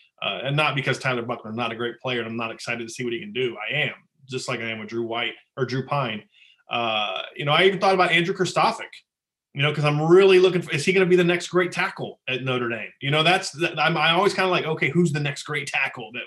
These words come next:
that they're gonna have? 'Cause they've had this tradition of, of producing great tackles.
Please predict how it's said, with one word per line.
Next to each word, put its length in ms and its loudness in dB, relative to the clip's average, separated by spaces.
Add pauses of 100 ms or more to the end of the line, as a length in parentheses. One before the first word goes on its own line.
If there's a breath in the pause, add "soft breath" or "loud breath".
that 140 -6
they're 120 -4
gonna 160 -4
have? 260 2
'Cause 100 -8
they've 160 -4
had 220 -2
this 200 -8 (380 soft breath)
tradition 440 2
of, 200 -2
of 260 -4
producing 380 -2
great 220 -2
tackles. 560 -4